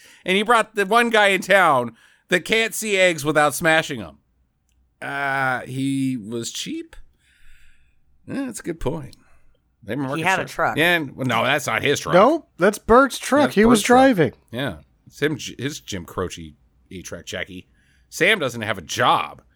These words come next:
Speaker 1: He was just hanging out by Home Depot, and they were like, "Hey, there's a guy who can help us get eggs." "I'll do it, yeah."
Speaker 2: Justin, you, you really should stop talking about our co-host like that. I mean, he does have a real job.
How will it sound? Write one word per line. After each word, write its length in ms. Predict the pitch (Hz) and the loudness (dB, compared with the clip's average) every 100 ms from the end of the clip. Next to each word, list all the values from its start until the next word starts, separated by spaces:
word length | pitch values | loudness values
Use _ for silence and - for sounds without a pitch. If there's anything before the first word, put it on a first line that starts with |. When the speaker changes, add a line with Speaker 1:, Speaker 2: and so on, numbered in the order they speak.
| _ - | _ -4
Speaker 1:
He 100 | 165 | -2
was 140 | 269 165 | -2 -6
just 160 | 139 | -6
hanging 280 | 139 135 131 | -2 -2 2
out 180 | 131 135 | 2 2
by 260 | 131 123 113 - | 2 2 0 -4
Home 180 | 151 131 | -4 -2
Depot, 500 | 180 202 101 98 - _ _ _ | -4 -2 -4 -6 -8 _ _ _
and 400 | - 113 110 107 | -4 0 0 0
they 100 | 120 | 2
were 80 | 131 | 4
like, 220 | 117 113 | 4 2
"Hey, 400 | 196 269 196 85 _ _ - | 2 2 0 -4 _ _ -6
there's 200 | 240 220 | -2 -2
a 40 | |
guy 300 | 151 156 156 | 0 2 2
who 100 | 151 135 | 0 -4
can 140 | 135 | -2
help 240 | 147 151 | 2 2
us 160 | 131 110 _ _ | 0 -10 _ _
get 180 | 135 135 | 0 2
eggs." 580 | 135 143 175 160 147 - _ _ _ - _ _ _ _ _ _ _ - | 4 4 0 -4 -12 -12 _ _ _ -20 _ _ _ _ _ _ _ 0
"I'll 280 | 330 320 | 2 2
do 100 | 262 | 2
it, 260 | 330 349 277 | -2 -2 -2
yeah." 220 | 269 330 294 | -2 2 4
Speaker 2:
Justin, 500 | 208 196 208 196 - _ | 2 2 -2 -2 -8 _
you, 200 | 175 196 - _ _ | -10 -10 -12 _ _
you 140 | 175 185 | -12 -2
really 260 | 190 185 | 0 0
should 160 | 170 156 | -2 -8
stop 240 | - 139 | -2 -2
talking 300 | - 123 139 | 0 -2 -2
about 160 | 120 113 | -4 -4
our 100 | 98 | -4
co-host 520 | - 107 117 104 - | -4 -6 -4 -8 -6
like 200 | 104 107 | -8 -6
that. 220 | 98 98 131 | -8 -8 -6
I 40 | |
mean, 160 | 139 135 | -6 -4
he 100 | 160 | -2
does 260 | 151 143 | 0 0
have 160 | 143 127 | -4 -4
a 60 | 117 | -8
real 220 | 110 110 | -10 -10
job. 360 | 104 87 - | -6 -4 -4